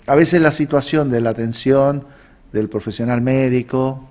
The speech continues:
eh, es diferente. Aquí en enero, febrero, eh, muchos,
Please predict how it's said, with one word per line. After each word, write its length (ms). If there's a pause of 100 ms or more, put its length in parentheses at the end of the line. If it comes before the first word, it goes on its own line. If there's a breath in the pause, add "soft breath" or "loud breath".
eh, 560
es 200
diferente. 640
Aquí 400
en 140
enero, 380
febrero, 640 (500 loud breath)
eh, 400
muchos, 1000